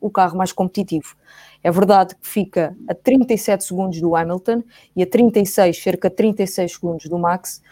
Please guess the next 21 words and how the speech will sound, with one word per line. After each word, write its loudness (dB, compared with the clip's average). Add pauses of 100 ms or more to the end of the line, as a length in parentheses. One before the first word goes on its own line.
(260)
mas 4
há 6
duas 2
coisas 2
que -2
acontecem -2
na -4
corrida -2 (320)
que 0
eu 4
acho 2
que -4
ajudam -2
a -2
explicar 0 (380)
este -2
tempo 2
e 0
esta -2
distância, -6
eh, -4